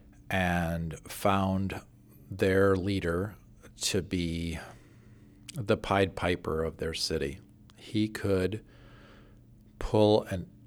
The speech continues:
amazing team together. It's a farm community. They worked incredibly hard. They made a lot of money. The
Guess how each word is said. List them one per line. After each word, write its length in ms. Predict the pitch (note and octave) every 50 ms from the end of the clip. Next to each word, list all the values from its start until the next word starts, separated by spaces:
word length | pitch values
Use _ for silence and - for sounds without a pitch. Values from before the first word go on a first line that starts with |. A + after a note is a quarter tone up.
| - - - - - - - - - - - - -
amazing 720 | - G#2+ G#2+ G#2 G#2 G#2 G2+ G#2 A2 G#2+ G#2 G#2+ G#2+ G#2
team 320 | G2+ - - G2 F#2 F2+ F2
together. 460 | F#2 D#2+ - D2+ D2+ E2 F#2 G2 - - - - - - - - - - - - - - - - -
It's 180 | - G#2 -
a 20 | G2
farm 400 | - - - F#2 F2+ G2 G#2+ A2+
community. 480 | - - G#2+ F#2+ E2+ D#2+ D#2 F2 G2 G2+ - - - -
They 160 | - F#2+ F#2
worked 300 | F#2 F2 F#2 F#2 - -
incredibly 760 | - - - - - - - - G2 F#2+ G2+ G#2 - A#2 B2+
hard. 400 | A2+ - - - - D2 - - - - - - - -
They 100 | - F#2
made 220 | E2+ D#2 D2+ D2 C#2+
a 60 | D#2
lot 200 | D#2+ D2+ D2 E2
of 80 | F#2+
money. 300 | F#2+ D#2+ - - - - - - - - - - - - - - - - - - - - - - - - - - - - - -
The 520 | G2 F2+ F2 F2 F2 E2+ E2+ E2 D2+ -